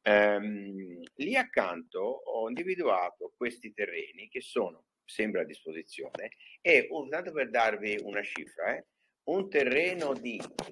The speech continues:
settanta, eh, quaranta per ventiquattro. Ehm, chiedono intorno ai, eh, diecimila euro.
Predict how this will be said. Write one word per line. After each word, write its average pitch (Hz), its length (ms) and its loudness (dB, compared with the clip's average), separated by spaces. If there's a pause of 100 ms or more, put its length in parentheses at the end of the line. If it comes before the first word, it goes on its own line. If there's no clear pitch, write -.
settanta, 156 880 -2 (120)
eh, 104 340 0
quaranta 156 1080 4 (240)
per 131 440 -4
ventiquattro. 107 1120 -4 (3000)
Ehm, 104 540 -2 (220)
chiedono 180 580 2
intorno 127 1120 0 (220)
ai, 113 720 -2 (100)
eh, 92 1600 -4
diecimila 123 840 2
euro. 80 400 -6